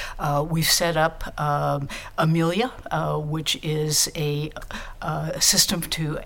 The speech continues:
uh, answer frequently asked questions, uh, that people can just, you know, I mean, you see this all the time when you're, uh, you know, uh, you're in e-commerce or something, and you get,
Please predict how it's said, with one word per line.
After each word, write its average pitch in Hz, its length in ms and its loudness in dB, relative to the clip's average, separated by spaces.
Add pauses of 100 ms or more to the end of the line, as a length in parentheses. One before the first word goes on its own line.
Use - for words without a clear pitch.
uh, 147 320 -2 (240)
answer 160 360 2
frequently 160 600 -2 (200)
asked 151 320 2
questions, - 680 0 (360)
uh, 151 400 2
that 151 220 -4
people 160 260 -2
can 143 240 -4
just, 143 240 -2
you 170 80 -4
know, 147 400 -6
I 147 100 2
mean, 147 140 0
you 160 60 2
see - 240 4
this 147 220 0
all 139 120 2
the 135 100 -6
time 135 300 0
when 131 140 -2
you're, 131 300 -4
uh, 143 60 -4
you 147 200 -6
know, 131 120 -6
uh, 131 120 -6 (140)
you're 160 180 -6
in - 80 -6
e-commerce 139 680 -2
or 151 60 -6
something, 139 420 -2
and 135 140 -4
you 139 80 -6
get, 135 260 -8